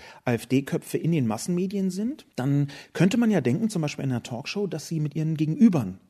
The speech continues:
kommunizieren. Also mit den anderen Leuten in der Diskussion. Ich saß selbst auch schon häufiger mit verschiedenen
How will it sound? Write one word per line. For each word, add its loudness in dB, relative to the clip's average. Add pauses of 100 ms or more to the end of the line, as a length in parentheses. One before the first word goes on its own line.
(120)
kommunizieren. -4 (360)
Also 0
mit 4
den 2
anderen 4
Leuten 4
in -2
der 2
Diskussion. -2
Ich -10
saß -10
selbst -6
auch -6
schon -8 (140)
häufiger -2
mit -6
verschiedenen -6